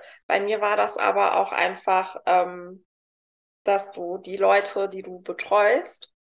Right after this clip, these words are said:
du hast ja Visite, du musst Visite ausarbeiten. Wenn du es schaffst, gehst du bei Visite mit. Je nachdem, was, wenn du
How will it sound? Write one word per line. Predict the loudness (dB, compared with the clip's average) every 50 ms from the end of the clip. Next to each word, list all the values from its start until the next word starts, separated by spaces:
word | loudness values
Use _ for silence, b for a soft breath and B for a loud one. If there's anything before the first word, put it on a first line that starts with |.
| _ _ _ _ _ -8
du | -4 0
hast | 0 0 0 2 4
ja | 4 4 4
Visite, | 2 -8 -8 -8 -10 -8 -8 -8 -8 -8
du | -8 -10
musst | -10 -10 -12 -12 -10
Visite | -10 -8 -8 -6 -6 -2 0 2 4
ausarbeiten. | 4 4 2 0 -2 0 2 4 4 4 2 -2
Wenn | -6 -6 -6
du | -6
es | -6 -4 -2 -2 0
schaffst, | 0 2 2 0 0 0 -4 -6
gehst | -4 -4 -4 -4 -4
du | 0
bei | 2 2 2 2
Visite | 0 -6 -6 -6 -6 -6 -6 -4
mit. | -4 -2 -2 -4 -4 -4
Je | -6 -4
nachdem, | -4 -4 -4 -6 -8 -6 -4
was, | -4 -6 -6 -8 -10 -4
wenn | -2 -2 -2
du | -2 -6 -6 -8 -10 -12 _